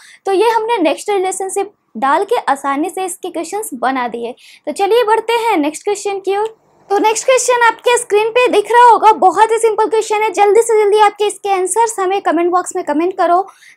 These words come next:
ताकि हमें पता चल सके कि आप हमारे वीडियोज़ रेगुलर देख रहे हो और आपको यह वीडियोज़ पसंद भी आ रही है, आप अच्छे तरीके से समझ भी रहे हो। आपके स्क्रीन पे क्वेश्चन है यहाँ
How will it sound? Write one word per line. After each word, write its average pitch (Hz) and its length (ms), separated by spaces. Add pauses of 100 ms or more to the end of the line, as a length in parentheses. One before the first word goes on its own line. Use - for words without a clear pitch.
ताकि 359 260
हमें 440 280
पता 294 280
चल 415 200
सके 403 280
कि 403 100
आप 359 180
हमारे 330 280
वीडियोज़ 311 400
रेगुलर 320 360
देख 285 260
रहे 330 120
हो 359 80
और 359 100
आपको 302 320
यह 330 200
वीडियोज़ 277 520
पसंद 294 340
भी 330 160
आ 311 120
रही 320 180
है, 370 120 (300)
आप 381 180
अच्छे 392 240
तरीके 370 360
से 494 140
समझ 302 340
भी 277 180
रहे 269 180
हो। 254 180 (260)
आपके 381 340
स्क्रीन 440 280
पे 466 160
क्वेश्चन 440 400
है 330 220
यहाँ 359 240